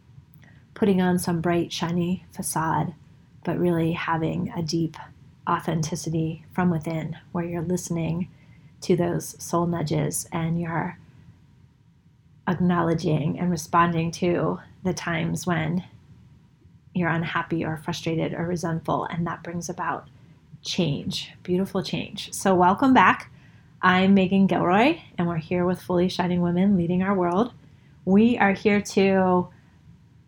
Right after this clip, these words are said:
whew, just work through, play through all those ways as women we show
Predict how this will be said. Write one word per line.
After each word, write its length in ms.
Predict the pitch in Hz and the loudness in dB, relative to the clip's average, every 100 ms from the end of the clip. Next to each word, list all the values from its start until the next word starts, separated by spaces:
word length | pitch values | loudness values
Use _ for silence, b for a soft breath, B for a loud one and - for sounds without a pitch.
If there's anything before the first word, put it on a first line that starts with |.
| _ _ _ _ _ - | _ _ _ _ _ 8
whew, 280 | 453 466 175 B B | 12 12 10 B B
just 440 | 208 131 - - - - - | 2 2 0 -8 -12 -18 -10
work 720 | - 185 190 196 233 269 - - - - | -2 0 2 6 6 6 0 -18 -12 2
through, 520 | 233 233 226 220 214 | 6 8 10 10 8
play 320 | - 208 214 | 6 6 6
through 520 | 220 196 190 190 190 190 b b b b | 6 4 6 6 4 0 b b b b
all 160 | 196 208 | 6 8
those 260 | 220 214 | 6 6
ways 340 | 202 196 196 196 | 6 6 6 4
as 180 | 190 | 2
women 360 | 190 190 190 180 | 2 4 6 4
we 120 | 180 | 4
show 440 | 175 196 185 180 | 2 2 4 4